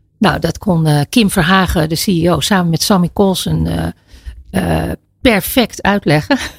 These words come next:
<laughs> na de tweede meeting. En wat,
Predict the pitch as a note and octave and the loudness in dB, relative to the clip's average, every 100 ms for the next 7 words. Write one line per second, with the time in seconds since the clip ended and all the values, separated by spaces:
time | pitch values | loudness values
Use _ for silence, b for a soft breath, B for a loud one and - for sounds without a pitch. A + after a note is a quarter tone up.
0 | B B - G3+ G#3 G3+ F3 - F#3+ E3+ | B B -2 0 2 2 2 2 2 2
1 | E3 D#3 - F3+ - b b b b b | 0 -2 -2 -4 -4 b b b b b
2 | _ _ - A3 G#3+ G3 | _ _ 2 2 2 0